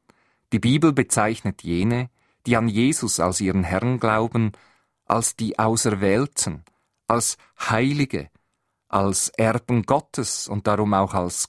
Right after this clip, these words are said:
Kinder Gottes. Das, was uns klein machen will und uns mit dunkler Stimme aus der Vergangenheit anklagt,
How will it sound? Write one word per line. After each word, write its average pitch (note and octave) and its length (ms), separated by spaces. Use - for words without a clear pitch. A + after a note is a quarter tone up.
Kinder C#3+ 400
Gottes. - 640
Das, D#3+ 180
was D3+ 160
uns C#3+ 280
klein B2 360
machen B2+ 380
will F2 240
und C#3+ 160
uns D#3+ 260
mit - 420
dunkler D#3+ 400
Stimme D3 520
aus B2 160
der A2+ 100
Vergangenheit A#2 840
anklagt, B2+ 840